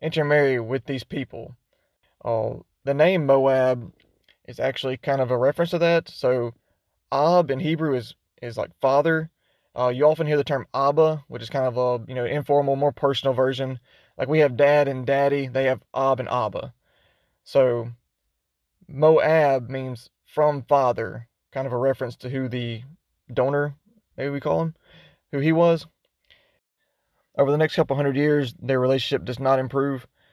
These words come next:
Uh, Moab is actually listed among the oppressors in the book of Judges. And so here, during this time, we have someone from each of these countries getting married. And not only do they marry, but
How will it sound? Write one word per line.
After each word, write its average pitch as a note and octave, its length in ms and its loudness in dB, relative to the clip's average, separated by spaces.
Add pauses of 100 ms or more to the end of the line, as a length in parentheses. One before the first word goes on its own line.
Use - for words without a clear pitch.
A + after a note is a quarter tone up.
(220)
Uh, A2+ 60 -10
Moab C#3 360 4
is C3 100 0
actually C3 280 -2
listed C#3 360 -2
among C3+ 400 0
the B2 400 -4 (300)
oppressors D#3 580 0
in C#3+ 60 -6
the C#3+ 60 -4
book D3 180 0
of C#3+ 80 -6
Judges. E3 440 0 (680)
And C3+ 120 -10
so B2+ 140 2
here, D#3+ 300 4
during C3+ 180 0
this C3 120 -2
time, D3+ 280 2
we C3 120 -2
have B2 320 0 (420)
someone C3+ 280 -4
from B2 180 -10
each B2+ 320 -8 (120)
of A#2+ 100 -8
these B2 140 -6
countries B2+ 300 -4
getting C3 220 -2
married. G#2+ 360 -2 (640)
And C3+ 80 -6
not C#3+ 120 4
only E3 140 4
do D#3 80 0
they C#3 100 4
marry, C#3+ 400 4
but A2+ 240 -4